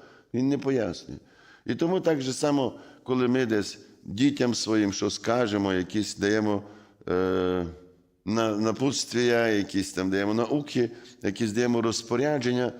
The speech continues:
не завжди ми дітям розказуємо всі деталі, тонкощі, що ми там задумали. Ми кажемо: «Піди до, до сусіда Петра і скажи, що тато казав, щоби стидали стамеску». Тато, що це таке? Так скажеш, і він тобі принесе. І він тобі дасть, ти перенесеш додому.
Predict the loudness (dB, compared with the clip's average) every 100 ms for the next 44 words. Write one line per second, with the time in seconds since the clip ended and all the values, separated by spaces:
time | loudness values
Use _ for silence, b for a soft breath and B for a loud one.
0 | B -2 0 2 0 0 -2 0 0 -2
1 | 0 0 -2 -2 -2 0 0 0 -2 -2
2 | 0 0 0 0 0 0 0 -2 -2 -4
3 | -4 -6 -2 -2 0 -2 -2 -4 -4 -4
4 | -6 -12 -20 _ _ _ _ -8 -4 -2
5 | 0 0 0 0 2 2 -2 B B B
6 | -2 0 0 -2 -2 0 0 0 0 0
7 | 0 -2 B B -6 -2 -2 0 0 0
8 | 2 2 0 0 2 2 0 -2 -2 -2
9 | -2 2 2 2 -2 B B B -10 -2
10 | 0 0 -2 -4 -2 -2 -2 -4 -4 -8
11 | -6 -6 -2 -2 0 -4 0 2 2 0
12 | 0 -2 -2 -2 -2 -4 -4 -4 -6 -12
13 | -16 B B B -2 0 0 -2 0 -2
14 | -2 -6 -4 -2 -2 -2 -2 -4 -6 -8